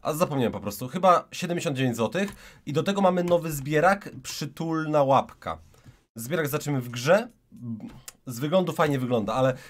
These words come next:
fajnie, z wyglądu fajnie wygląda, masło maślane. Z wyglądu mi się podoba, aczkolwiek teraz tak, mamy anioła.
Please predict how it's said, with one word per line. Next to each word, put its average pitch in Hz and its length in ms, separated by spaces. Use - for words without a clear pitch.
fajnie, 98 260
z 101 100
wyglądu 120 280
fajnie 117 240
wygląda, 113 260
masło 123 240
maślane. 123 380
Z 98 120
wyglądu 170 340
mi 147 80
się 131 100
podoba, 139 440
aczkolwiek 156 480
teraz 151 200
tak, 135 200
mamy 156 240
anioła. 165 640